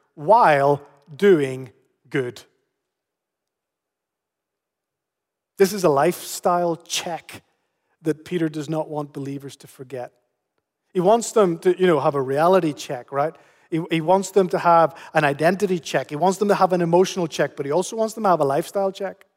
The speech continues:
You belong to Jesus Christ. You live for Jesus Christ. When the heat is on,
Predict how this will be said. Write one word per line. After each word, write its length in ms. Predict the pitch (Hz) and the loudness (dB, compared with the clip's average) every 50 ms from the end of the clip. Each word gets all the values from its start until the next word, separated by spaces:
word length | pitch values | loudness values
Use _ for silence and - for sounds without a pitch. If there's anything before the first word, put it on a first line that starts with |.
| _ _ _ _ _ _ _ _ _ _ _ _ _ _ _ _ _ _ _ _ _ _ _ _ | _ _ _ _ _ _ _ _ _ _ _ _ _ _ _ _ _ _ _ _ _ _ _ _
You 120 | - 196 185 | -6 -2 2
belong 340 | 180 190 190 190 202 202 185 | 4 6 6 6 6 4 0
to 80 | 170 | -4
Jesus 460 | 151 143 185 185 160 165 156 - - | -6 -6 -6 -6 -4 -6 -8 -10 -10
Christ. 640 | - - - 208 202 185 175 151 - - - - - _ _ _ _ _ _ _ _ - | -14 -6 0 2 4 4 4 2 -2 -8 -12 -16 -20 _ _ _ _ _ _ _ _ -4
You 140 | 160 160 | -4 0
live 240 | 151 165 185 185 170 | 2 4 4 4 2
for 180 | - - 196 185 | 0 0 0 0
Jesus 480 | 139 165 180 165 147 175 170 160 - | 0 -2 -6 -6 -6 -6 -8 -8 -10
Christ. 460 | - - - - 156 151 147 - - 160 | -12 -10 -4 -2 0 0 -2 -2 -6 -8
When 100 | 156 151 | -6 -6
the 80 | 156 | -6
heat 240 | - - 214 226 - | -8 -8 -6 -2 0
is 180 | 220 185 151 165 | 0 0 2 2
on, 380 | 190 226 208 180 170 165 160 | 4 4 6 6 4 2 0